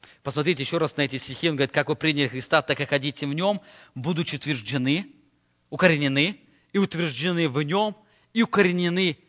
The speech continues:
в вере". Слово "укоренены" несёт в себе идею большего и большего усиления или утверждения.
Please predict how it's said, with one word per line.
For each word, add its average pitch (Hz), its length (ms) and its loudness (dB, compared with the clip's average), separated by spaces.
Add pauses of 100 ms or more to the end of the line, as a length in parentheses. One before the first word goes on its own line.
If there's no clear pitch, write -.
(120)
в 120 60 -6
вере". 127 460 6 (1040)
Слово 208 320 8
"укоренены" 180 580 2
несёт 170 320 0
в - 40 -14
себе 151 280 0
идею 147 420 0 (280)
большего 165 600 6
и - 180 -2
большего 151 580 2
усиления 170 840 0 (280)
или 190 180 4
утверждения. 165 960 2